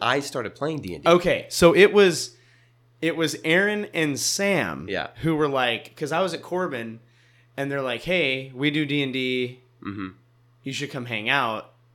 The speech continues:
Speaker 2: 'Cause Corbin was trying to do their D and D thing, but, like, without saying D and D.
Speaker 1: Yeah, I
Speaker 2: It was
Speaker 1: remember
Speaker 2: one of
Speaker 1: that.
Speaker 2: those.
Speaker 1: I heard about that.
Speaker 2: Um, yeah, it was real special. And I was like, "Yeah, sure." Never played D and D. I come and hang out.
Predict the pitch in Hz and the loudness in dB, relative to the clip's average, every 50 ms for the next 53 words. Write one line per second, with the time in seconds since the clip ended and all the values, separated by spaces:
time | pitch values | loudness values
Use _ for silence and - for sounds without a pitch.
0 | _ _ _ _ - - 127 113 - - 151 143 135 135 131 127 123 - - 139 | _ _ _ _ -14 -12 -12 -10 -2 0 2 2 2 0 -2 -4 -4 -2 0 0
1 | 123 120 117 104 113 107 101 107 107 101 107 107 101 98 101 101 92 - 92 87 | 2 2 0 -2 -4 -4 -2 -2 -4 -2 -4 -6 -6 -4 -6 -6 -6 -4 -6 -4
2 | 85 87 98 95 113 80 101 104 101 90 110 117 110 113 110 104 - - - 107 | -4 -6 -8 -10 -10 -8 -6 -6 -6 -6 -6 -4 -2 -2 -2 -2 -4 -8 -10 -10
3 | 101 101 92 92 95 95 98 98 90 82 80 90 90 - - 87 80 110 107 104 | -10 -10 -12 -14 -12 -8 -4 -4 -2 -2 -2 -2 -4 -4 -6 -6 -6 -8 -8 -8
4 | 101 95 87 104 113 127 117 98 85 80 82 80 - 139 131 123 117 110 104 98 | -8 -6 -4 -4 -4 -2 -4 -4 -4 -6 -6 -2 0 0 2 2 0 -2 -4 -8
5 | 95 - _ - - _ _ _ - 131 123 117 117 110 127 131 120 - 127 104 | -14 -16 _ -20 -20 _ _ _ -2 0 0 0 0 0 -2 -4 -4 -2 -4 -4
6 | 92 - 82 - _ _ _ _ - 143 143 143 139 135 135 131 127 123 120 117 | -4 -6 -12 -16 _ _ _ _ -4 -2 0 0 2 0 0 0 -2 -4 -6 -8
7 | 113 117 _ _ _ _ _ _ _ - - 285 247 285 285 233 392 415 370 - | -12 -14 _ _ _ _ _ _ _ -10 -10 -8 -6 -6 -4 -2 -2 -2 -2 -2
8 | - - 254 226 123 156 127 135 147 151 160 151 - 185 170 156 139 135 147 143 | -2 0 2 2 2 2 0 -2 -2 -2 -2 -2 0 0 0 0 0 -2 -2 -2
9 | 143 139 135 131 131 131 120 120 139 - - 151 143 143 131 127 143 139 135 131 | -2 -2 -2 -2 0 0 0 0 -2 -2 -4 -4 -4 -4 -4 -4 -4 -4 -2 -2
10 | 127 127 127 127 127 123 - - | 0 0 0 0 0 -2 -4 -10